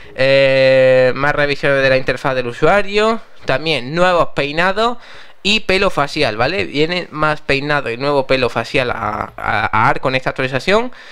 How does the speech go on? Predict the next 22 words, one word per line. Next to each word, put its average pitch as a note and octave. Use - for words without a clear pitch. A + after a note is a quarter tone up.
Y A3
también, G3+
eh, D3
aproximadamente, F3+
más C#3+
o C#3
menos, C#3+
lo C3+
dejan C#3+
aquí, C#3
eh, B2
más D#3+
de C#3
veinte F#3+
notas D#3+
de D3
explorador. B2+
Así C3
que B2+
en B2+
esta G3
actualización F3+